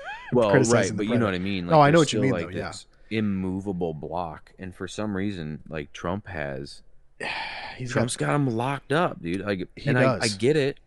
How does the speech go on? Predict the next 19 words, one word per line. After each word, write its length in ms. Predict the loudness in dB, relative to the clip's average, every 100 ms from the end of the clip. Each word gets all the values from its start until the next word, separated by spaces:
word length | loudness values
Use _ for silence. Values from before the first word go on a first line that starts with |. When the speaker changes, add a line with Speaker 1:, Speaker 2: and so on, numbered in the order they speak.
| _
Speaker 2:
I, 120 | -4 -2
I, 80 |
I, 260 | -2 0 0 -2 -10
I 160 | -6 -2
don't 220 | 0 0
get 140 | -4 -4
it, 60 |
but, 80 | 0
like, 200 | 0 -2 -10 -12 0
I 40 |
don't 200 | 0 2
get 160 | 0 2
it. 140 | 2
I 60 | 0
don't 120 | 0
under-, 180 | -2 -6 -6
I 100 | -8
do 420 | -6 -2 2 2 0
understand 1080 | -4 -2 -2 -2 -8 -10 -6 -4 -2 -4